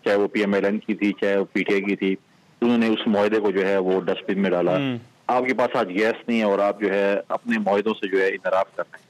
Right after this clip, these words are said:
Speaker 2: अच्छा।
Speaker 1: तो अगर ये गैस अगर ये थी और इनके खुद, अ, इन्होंने माना है कि हमने जो है गैस लाने में जो है हम, अ, एलएनजी लाने में हमने देर कर दी है, जब ये देर की है तो फिर ये किसकी नाअहली और कोताही है जो है मतलब है कि इन्होंने इस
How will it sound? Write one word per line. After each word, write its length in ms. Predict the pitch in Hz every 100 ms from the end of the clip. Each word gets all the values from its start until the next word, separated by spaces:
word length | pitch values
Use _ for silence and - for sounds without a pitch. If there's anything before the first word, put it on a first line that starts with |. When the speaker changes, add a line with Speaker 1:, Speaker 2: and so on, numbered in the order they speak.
| _ - - 143
Speaker 2:
अच्छा। 280 | 139 127
Speaker 1:
तो 60 | 110
अगर 320 | - 127 151
ये 200 | 123 139
गैस 300 | 113 120 131 -
अगर 260 | 120 120 113
ये 220 | 110 117
थी 360 | - 135 123 117
और 220 | 107 104
इनके 180 | 117 123
खुद, 240 | - 165 - _ - _ _ -
अ, 100 | 120
इन्होंने 240 | 131 131 120
माना 280 | 110 113 113
है 60 |
कि 140 | 104 107
हमने 300 | 110 107 101
जो 100 | 101
है 160 | 101
गैस 580 | 92 98 101 - 104 98 - _ _ _ -
लाने 240 | 110 107
में 120 | 110 107
जो 140 | 98
है 240 | 101 107
हम, 200 | 101 101
अ, 280 | 101 95 95
एलएनजी 260 | 101 95 104
लाने 240 | 98 101
में 140 | 101 95
हमने 400 | 95 98 98 95 _ _ _ -
देर 240 | 131 135
कर 140 | - 98
दी 280 | 90 95
है, 240 | 92 92 85 _ _ _ 113
जब 140 | 107
ये 80 | 120
देर 260 | 120 147
की 240 | 151 131 120
है 280 | 117 120 120
तो 260 | - 113
फिर 340 | 104 - 127 135
ये 80 |
किसकी 300 | - - -
नाअहली 320 | 135 120 120 120
और 80 |
कोताही 520 | 110 107 - 110 113 104
है 140 | 104
जो 160 | 98 98
है 260 | 101 104 - -
मतलब 260 | 101 104
है 80 | 101
कि 120 | -
इन्होंने 280 | 101 101
इस 60 | 98